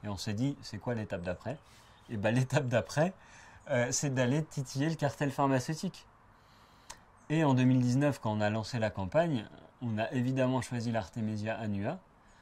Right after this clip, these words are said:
Pourquoi ? Parce que la maladie la plus rentable sur la planète,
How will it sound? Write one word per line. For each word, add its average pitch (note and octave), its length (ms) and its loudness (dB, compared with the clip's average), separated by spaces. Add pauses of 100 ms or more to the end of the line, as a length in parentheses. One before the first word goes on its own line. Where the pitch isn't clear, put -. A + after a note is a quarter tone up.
(960)
Pourquoi ? C#3 340 -6
Parce G#2 160 -8
que - 120 -10 (460)
la A2+ 160 0
maladie A#2 440 0
la G2 120 -2
plus A2+ 180 -6
rentable A2 560 -2
sur G2+ 160 -12
la F#2+ 100 -6
planète, G#2+ 460 -8